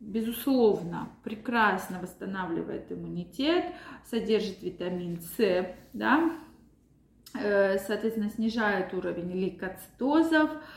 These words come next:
и хорошо вообще воздействует на клетки. Содержит калий, который благоприятно сказывается на сердечно-сосудистой системе и на кровеносной системе.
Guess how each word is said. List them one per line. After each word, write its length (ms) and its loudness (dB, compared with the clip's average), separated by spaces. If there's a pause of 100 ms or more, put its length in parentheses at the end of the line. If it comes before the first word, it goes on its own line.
(260)
и 480 0
хорошо 420 -2
вообще 320 -2
воздействует 680 -2
на 140 -2
клетки. 680 -6 (400)
Содержит 560 2
калий, 460 4
который 500 -2
благоприятно 720 0
сказывается 720 -2
на 100 0
сердечно-сосудистой 1200 -4
системе 600 -2
и 240 2
на 160 2
кровеносной 920 -4
системе. 680 -14